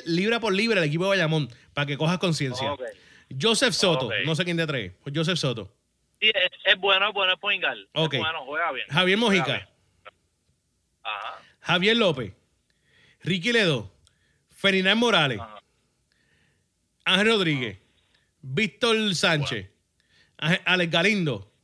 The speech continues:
Speaker 1: No, este,
Speaker 2: No, no,
Speaker 1: este,
Speaker 2: no, no.
Speaker 1: este Víctor, es Víctor Caratini. Víctor Caratini.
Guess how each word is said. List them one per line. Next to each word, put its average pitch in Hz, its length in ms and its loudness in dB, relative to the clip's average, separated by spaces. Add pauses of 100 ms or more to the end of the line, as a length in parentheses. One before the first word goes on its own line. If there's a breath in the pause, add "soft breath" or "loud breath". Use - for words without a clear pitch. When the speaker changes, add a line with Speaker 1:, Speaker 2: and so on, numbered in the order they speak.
(1300)
Speaker 1:
No, 147 80 -2
este, 185 200 0
Speaker 2:
No, 185 60 0
no, 175 60 0
Speaker 1:
este, 180 300 2
Speaker 2:
no, 190 60 0
no. 160 60 -4
Speaker 1:
este 175 300 0
Víctor, 190 300 0
es 180 100 2
Víctor 170 260 -2
Caratini. 131 580 0
Víctor 127 220 -8
Caratini. 123 460 -4